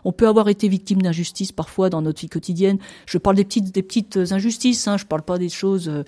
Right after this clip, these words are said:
qui méritent de passer au tribunal. Là, c'est autre chose. Mais on a été trahi par des amis, on a été un peu floué par des gens qui en avaient m-, confiance, et cetera.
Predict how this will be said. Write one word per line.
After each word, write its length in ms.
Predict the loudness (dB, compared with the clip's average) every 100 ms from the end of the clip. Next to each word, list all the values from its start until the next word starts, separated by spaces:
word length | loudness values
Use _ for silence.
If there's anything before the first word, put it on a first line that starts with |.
| -12 -20
qui 140 | -8 -6
méritent 280 | -2 -2
de 60 | -4
passer 260 | -4 -6 -6
au 40 |
tribunal. 440 | -6 -2 0 2
Là, 80 | -2
c'est 220 | -4 -10
autre 180 | -10 -8
chose. 280 | -4 -2 0
Mais 160 | -2 -4 -10 -20 -12
on 160 | -8
a 40 | -8
été 200 | -8 -10
trahi 340 | -8 -6 -6
par 200 | -6 -6
des 180 | -4 -2
amis, 360 | -2 -2 -4 -4
on 120 | -4
a 80 | -6
été 320 | -6 -8 -8
un 100 | -6
peu 160 | -8
floué 440 | -8 -6 -4 -2 -4
par 320 | -6 -8 -8
des 100 | -8
gens 200 | -6 -8
qui 140 | -6
en 60 | -4
avaient 120 | -2
m-, 340 | -2 -4 -8 -8
confiance, 380 | -8 -6 -8 -8
et 40 |
cetera. 280 | -6 -2 -2